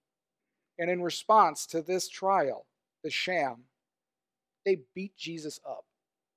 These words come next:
Now, let's play that metaphor out even further. The judge rents his clothes, they go to a jury, the jury <laughs> deliberates the verdict, comes back in,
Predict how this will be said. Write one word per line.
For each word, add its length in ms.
Now, 160
let's 180
play 260
that 140
metaphor 400
out 120
even 180
further. 460
The 80
judge 280
rents 220
his 140
clothes, 600
they 100
go 180
to 340
a 80
jury, 560
the 80
jury 480
<laughs> 200
deliberates 560
the 100
verdict, 460
comes 220
back 320
in, 340